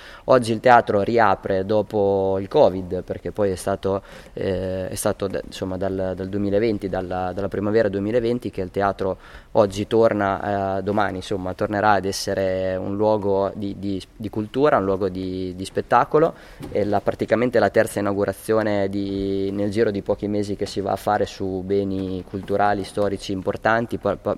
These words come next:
penso alla Fondazione Pescheria, alla riapertura del Centro Artivesiva Pescheria, il musei, mm, il Museo Liberiani e, e questa, adesso mi vengono queste tre per, eh, ma poi probabilmente se mi fermo a pensare, eh, sicuramente, eh, ci sono state tante, anche tante altre cose.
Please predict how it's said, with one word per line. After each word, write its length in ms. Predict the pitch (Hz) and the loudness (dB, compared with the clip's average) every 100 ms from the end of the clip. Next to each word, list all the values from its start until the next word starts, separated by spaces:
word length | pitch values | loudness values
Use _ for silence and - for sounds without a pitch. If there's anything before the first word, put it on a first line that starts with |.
| - | -4
penso 320 | 101 98 - | -2 -2 -2
alla 100 | 95 | -4
Fondazione 600 | 92 98 98 - 104 95 | -4 -4 -6 -4 -4 -4
Pescheria, 580 | 92 101 - 113 127 135 | -6 -6 -4 -2 2 2
alla 140 | 92 | 0
riapertura 300 | 90 95 90 95 | -2 -4 -6 -4
del 160 | 90 | -6
Centro 240 | - 92 95 | -4 -4 -4
Artivesiva 440 | 92 92 90 95 | -6 -4 -2 -4
Pescheria, 520 | 90 - 117 131 139 - - - - | -4 -4 -2 0 -2 -4 -18 -20 -10
il 380 | 98 95 92 90 | -4 -2 0 -2
musei, 640 | 98 92 98 95 95 92 92 | -2 -2 2 2 2 -2 -2
mm, 260 | 92 90 - | -4 -6 -8
il 60 | - | -6
Museo 180 | 98 98 | -2 0
Liberiani 560 | 104 131 107 104 123 98 - - - | 0 2 2 2 -2 -4 -10 -18 -12
e, 300 | - 98 95 - | -4 -2 -2 0
e 100 | 107 | 4
questa, 480 | 120 104 - 95 | 6 6 4 0
adesso 340 | 95 98 98 98 | 0 -2 -2 -2
mi 120 | 98 | -2
vengono 340 | 104 104 104 | 0 0 0
queste 300 | 98 104 107 | 0 -2 -2
tre 260 | 98 113 101 | 0 2 2
per, 180 | - 98 | 0 -2
eh, 520 | 98 95 92 92 95 98 | -2 -2 -2 -2 -2 -4
ma 140 | 95 - | -6 -8
poi 280 | - 104 98 | -2 0 0
probabilmente 440 | - 104 110 123 110 | 0 2 4 2 0
se 120 | 113 | 0
mi 100 | 107 | -2
fermo 300 | 110 117 117 | 2 2 2
a 20 | |
pensare, 720 | 110 117 107 113 110 104 98 | 0 -2 2 4 4 2 0
eh, 60 | 101 | 0
sicuramente, 640 | - 104 107 104 - 107 | -4 -2 -2 -2 -6 -10
eh, 80 | 101 | -10
ci 120 | - | -8
sono 200 | - 104 | -4 -4
state 320 | 101 104 - 98 | -2 -2 -2 -2
tante, 220 | 104 98 | -2 -2
anche 200 | 95 98 | -2 -2
tante 220 | 98 95 | -2 -2
altre 240 | 98 98 | -4 -6
cose. 300 | - 87 87 | -4 -4 -4